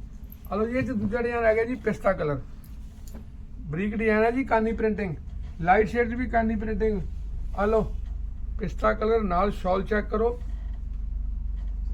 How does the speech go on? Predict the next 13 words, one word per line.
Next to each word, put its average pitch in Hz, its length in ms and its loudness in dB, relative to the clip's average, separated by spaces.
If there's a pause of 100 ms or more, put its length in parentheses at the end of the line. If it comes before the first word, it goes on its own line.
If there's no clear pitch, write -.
(540)
ਸੱਤ 185 220 4
ਸੌ 233 120 4
ਪੱਚੀ 220 380 0
ਰੁਪਏ 226 320 0
ਜੀ 247 260 -2
ਇੱਕ 190 220 -4
ਸੂਟ, 220 300 -2 (760)
ਦੋ 175 260 0
ਸੂਟ 220 240 0
ਚੌਦਾਂ 190 440 2
ਸੌ 214 120 2
ਰੁਪਏ 220 320 0
ਦੇ। 233 220 0